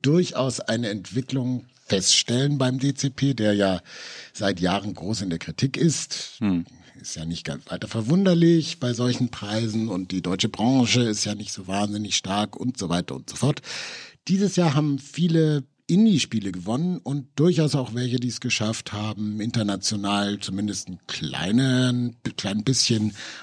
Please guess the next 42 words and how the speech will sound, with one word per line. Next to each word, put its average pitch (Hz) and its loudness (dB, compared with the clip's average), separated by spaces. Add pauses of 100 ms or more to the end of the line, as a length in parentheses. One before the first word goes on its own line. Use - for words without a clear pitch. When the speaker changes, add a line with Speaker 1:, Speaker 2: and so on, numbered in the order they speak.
Speaker 1:
Aufmerksamkeit 107 0
zu 90 0
erregen. 107 4
Ich 107 -2
möchte 95 -2
da 90 0
jetzt 90 -2
mal 87 -2 (920)
ein 87 -4
paar 90 -2
nennen. 123 2 (260)
Abriss 147 2
zum 151 0
Beispiel 143 2
war 135 2
mir 139 2
ein 127 2
Be-, 123 0 (380)
Begriff, 120 -2
das, - -8 (140)
äh, 113 -6 (240)
ich 110 -6
weiß 135 4
nicht, 147 -2
wie 131 2
weit 123 2
es - -2
an 110 -4
Teardown 151 4
dran 143 2
ist. 160 -2
Das, - -12
äh, 104 -12
ist - -10
ein 82 -10 (140)
anderes 127 -2
Spiel, 117 0
was 95 -2
nicht 135 4
aus 165 4
Deutschland 147 2
kommt. 127 -2